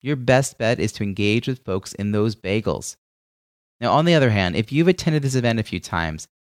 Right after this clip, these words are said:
you should go talk to the wallflowers because regulars know other people in the room.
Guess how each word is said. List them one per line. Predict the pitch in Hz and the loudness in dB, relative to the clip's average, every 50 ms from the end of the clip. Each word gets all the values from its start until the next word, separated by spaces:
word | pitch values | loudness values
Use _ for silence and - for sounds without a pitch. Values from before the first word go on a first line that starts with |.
| _ _ - | _ _ -8
you | 131 135 135 | -4 -4 -2
should | - - - 175 175 156 - | -2 2 2 2 2 4 2
go | 147 135 | 0 2
talk | 123 - 113 101 - - | 2 2 0 0 0 -4
to | - - | -8 -4
the | 98 95 | -2 0
wallflowers | 92 90 85 85 - - 85 82 82 80 85 - | 2 2 0 0 0 0 0 2 2 0 -2 -4
because | - 104 - 131 120 110 110 110 | -6 -6 -2 -2 -2 -2 -2 0
regulars | 120 120 127 131 139 143 143 139 139 120 | 0 0 0 2 2 2 2 2 0 0
know | 117 113 107 107 107 | 0 0 0 0 0
other | - - 101 98 110 104 | 2 0 0 0 -2 -2
people | - 107 92 - 98 | -2 -6 -4 -2 -4
in | 95 | -2
the | 92 87 | -2 -2
room. | 92 104 101 87 80 - | -2 -2 -2 -2 -4 -6